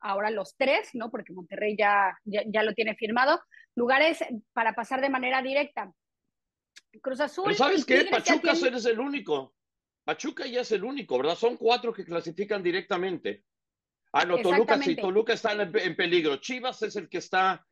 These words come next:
Speaker 2: ya más o menos, Pi-, Chivas está firme,
Speaker 1: León,
Speaker 2: Chivas no
Speaker 1: Pachuca,
Speaker 2: puede bajar
Speaker 1: Toluca,
Speaker 2: de cuarto.
Speaker 1: Chivas... Exactamente. De hecho, después Cruz Azul y Tigres ya tienen el repechaje inamovible. Nada más viendo, por supuesto, en qué posición pasan. Y los que están
Speaker 2: Sí.
Speaker 1: jugando por un boleto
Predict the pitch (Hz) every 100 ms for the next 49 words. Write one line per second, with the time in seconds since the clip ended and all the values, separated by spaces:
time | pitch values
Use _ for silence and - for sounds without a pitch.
0 | _ _ - 170 180 170 165 160 156 -
1 | 233 208 269 254 247 - 226 202 196 269
2 | 285 320 381 415 403 349 370 359 381 339
3 | 359 349 254 - 269 269 262 - _ _
4 | _ _ _ _ _ _ _ - 240 -
5 | 240 - 233 226 196 175 _ - 277 -
6 | 359 - _ _ _ - 262 262 - 339
7 | 339 311 277 254 359 359 370 349 403 -
8 | 269 247 285 330 311 262 240 233 240 233
9 | 262 285 269 269 294 349 339 233 - _
10 | - 240 254 277 285 262 262 269 277 262
11 | 214 208 247 269 240 233 254 214 185 247
12 | 240 220 226 220 202 - 285 285 285 330
13 | - 440 480 440 403 403 320 330 330 349
14 | 339 302 - 226